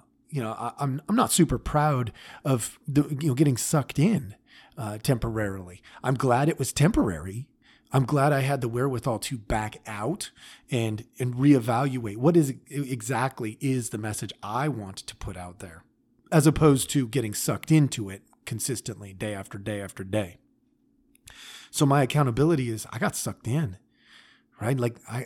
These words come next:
I needed to do better. Um, and, you know, now I'm, I'm on these different platforms at different times. I s-, I limit my time 'cause that's a way for me to do better.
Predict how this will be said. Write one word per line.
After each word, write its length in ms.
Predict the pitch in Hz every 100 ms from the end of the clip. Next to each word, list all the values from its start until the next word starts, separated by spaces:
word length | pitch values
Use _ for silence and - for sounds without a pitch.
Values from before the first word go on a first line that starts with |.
| -
I 80 | 117
needed 280 | 135 127 120
to 80 |
do 120 | 110 107
better. 420 | 98 107 98 - _ - - _ -
Um, 360 | 101 98 95 -
and, 300 | 156 131 - _
you 140 | 151
know, 200 | 143 113
now 540 | 123 131 110 110 165 - - - -
I'm, 340 | 135 127 127 143
I'm 160 | 208
on 120 | 160
these 200 | 156 135
different 280 | - 135 147
platforms 560 | - 98 - 110 104 113
at 100 | 101
different 280 | 104 113 101
times. 340 | 92 92 104 -
I 60 |
s-, 200 | 110 - 120
I 60 |
limit 380 | 120 127 143 170
my 120 | 160
time 500 | 151 - 101 101 135
'cause 320 | - 120 113
that's 240 | - 107 -
a 60 |
way 200 | 117 110
for 140 | 110 117
me 160 | 117
to 120 | 113 127
do 120 | 135
better. 400 | 95 87 85